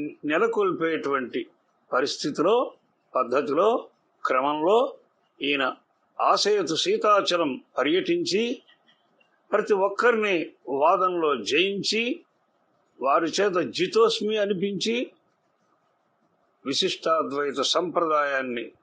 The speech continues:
స్థిరంగా ప్రతిష్ఠించారు. వారి కాలంలో జైనులు గాని,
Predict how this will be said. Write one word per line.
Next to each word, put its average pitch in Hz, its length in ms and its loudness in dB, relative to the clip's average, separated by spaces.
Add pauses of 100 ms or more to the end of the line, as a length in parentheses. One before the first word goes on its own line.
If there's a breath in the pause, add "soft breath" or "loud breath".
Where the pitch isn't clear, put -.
(160)
స్థిరంగా 202 800 2 (920)
ప్రతిష్ఠించారు. 135 920 -2 (2000)
వారి 143 320 2
కాలంలో 175 500 2 (1500)
జైనులు 165 520 0
గాని, 196 280 4